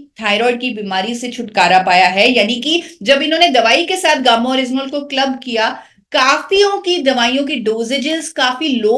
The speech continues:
हो चुकी हैं, यानी कि एलोपैथी दवाई की डोजेज कम हो चुकी है, और काफियों की दवाइयां छूट भी चुकी हैं गामा ओरिजिनॉल के माध्यम से।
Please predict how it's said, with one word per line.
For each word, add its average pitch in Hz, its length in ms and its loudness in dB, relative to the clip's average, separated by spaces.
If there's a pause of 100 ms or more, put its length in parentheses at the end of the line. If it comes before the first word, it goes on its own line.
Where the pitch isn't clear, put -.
हो 277 140 -2
चुकी 277 320 -8
हैं, 285 440 -2
यानी 226 240 -2
कि 277 300 -6
एलोपैथी 233 440 0
दवाई 214 300 0
की 233 120 -4
डोजेज 196 400 -2
कम 247 180 -2
हो 247 120 2
चुकी 254 320 -4
है, 277 220 2 (360)
और 294 160 2
काफियों 302 680 0
की 381 140 2
दवाइयां 262 520 0
छूट 339 500 -4
भी 349 140 -4
चुकी 262 380 -8
हैं 262 280 -2
गामा 208 280 -2
ओरिजिनॉल 226 520 -2
के 214 180 -4
माध्यम 180 420 -6
से। - 240 -4